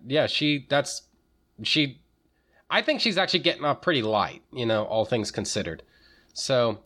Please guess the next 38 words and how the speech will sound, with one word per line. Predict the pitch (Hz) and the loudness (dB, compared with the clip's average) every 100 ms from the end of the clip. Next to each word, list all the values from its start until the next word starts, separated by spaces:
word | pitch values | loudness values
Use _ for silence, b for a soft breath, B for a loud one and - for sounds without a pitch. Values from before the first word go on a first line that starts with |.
| - | 0
oh, | 208 | 0
by | - 196 | 2 2
the | 175 | 4
way, | 143 | 2
that | 104 160 | 2 2
reminds | 151 139 117 | 2 2 2
me | 117 | 0
of | |
something. | - 120 131 120 | 0 0 0 0
I, | 123 120 | 0 0
I | - 120 | 0 0
don't | 123 98 | 0 -2
know | 104 | -2
why, | 170 175 | 2 2
but | 156 131 | 2 2
I | |
was | 117 | 2
just | 139 - | 0 -2
looking | - 139 | -2 0
at | 120 | -2
the | 110 | 0
bottom | 127 123 | 0 0
of | 113 | -2
this | - | -6
page | - 123 127 | -2 -2 -2
here. | 135 123 | -2 0
I | 110 | 0
see | 127 | -4
Batman | 110 113 117 120 117 110 | -2 0 0 -2 -2 -2
and | 95 | -4
Catwoman | 120 113 113 110 | -4 -4 -4 -4
saying | 101 117 98 | -2 -2 0
yes | 92 98 117 - | 0 2 2 -2
in | - 104 | -6 -4
unison | 98 107 120 139 | -2 0 0 -2
with | 131 120 | -2 -2
one | 139 | -2
another. | 139 143 151 | 0 0 -2